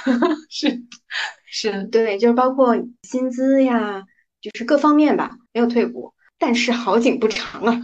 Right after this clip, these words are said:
Speaker 2: 啊，是，我知道，这个结果我是知道的，就是回归职场之后，也只不过是，就是我不再能使用的这种品牌黑名单又加了一个。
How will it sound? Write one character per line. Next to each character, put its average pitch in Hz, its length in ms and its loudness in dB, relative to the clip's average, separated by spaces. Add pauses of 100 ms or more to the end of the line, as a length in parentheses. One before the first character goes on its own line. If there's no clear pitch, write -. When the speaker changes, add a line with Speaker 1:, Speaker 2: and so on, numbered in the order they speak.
(140)
Speaker 2:
啊， 202 180 -6
是， 208 220 0
我 190 140 2
知 196 160 0
道， 190 220 2
这 262 100 -8
个 254 180 -2
结 240 160 2
果 269 160 4
我 196 140 2
是 185 140 -4
知 196 180 -6
道 180 180 0
的， - 160 -16
就 233 100 -8
是 226 240 -2 (260)
回 240 160 2
归 294 160 4
职 214 140 -2
场 208 200 0
之 190 100 0
后， 214 200 4
也 170 160 2
只 - 160 -12
不 180 100 0
过 214 200 4
是， 175 440 -4
就 185 180 -6
是 180 300 -4
我 170 280 -2
不 185 120 -2
再 233 200 2
能 196 140 0
使 175 180 -4
用 185 100 -2 (100)
的 190 80 -2
这 - 20 -2
种 196 180 -4
品 190 160 -4
牌 180 160 -2
黑 208 140 0
名 190 160 -2
单 208 220 0
又 202 80 4
加 190 320 2
了 196 100 2
一 180 160 0
个。 196 280 2